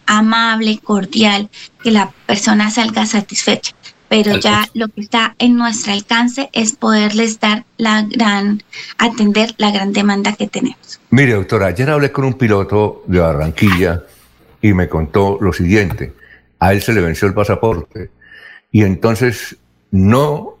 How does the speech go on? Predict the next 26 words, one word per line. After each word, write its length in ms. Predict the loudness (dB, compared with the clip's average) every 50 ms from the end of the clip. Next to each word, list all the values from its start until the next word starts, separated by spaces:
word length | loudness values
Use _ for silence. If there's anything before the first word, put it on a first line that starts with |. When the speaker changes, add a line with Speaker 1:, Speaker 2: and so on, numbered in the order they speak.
| _
Speaker 2:
lo 160 | 0 0 2
pudo 160 | 2 2 2 2
hacer 180 | 2 0 0
en 140 | 0 0 0
Barranquilla 580 | 0 0 0 -2 0 0 0 2 2 0 0 2
ni 160 | 2 2 2
en 100 | 2 0
Bogotá. 440 | 0 0 0 -2 -2 0 -2 -2 0
¿Sabe 220 | 0 2 2 2
dónde 240 | 2 0 0 0 0
lo 120 | 0 2
hizo? 420 | 0 0 0 -2 -4 -4 -6 -14 _ _ _ -20 _ _ _
En 160 | 0 0 2
Armenia. 680 | 2 0 0 0 0 0 0 0 0 0 -2 -2 -4 -10 -18 _ _ _ _ _
Entonces, 320 | -8 -2 2 2 2 2 0
¿el 100 | -2 -2
problema 360 | 0 0 0 2 2 0 0
no 120 | 0 -2
es 60 | 0
de 80 | 0 0
Bucaramanga, 500 | 0 0 0 0 0 0 -2 0 -2 -2
sino 180 | 0 0 0 0
de 80 | 0
todo 140 | 0 0 -2
el 80 | -2 0
país? 380 | -2 -2 -2 -4 -8 -12 _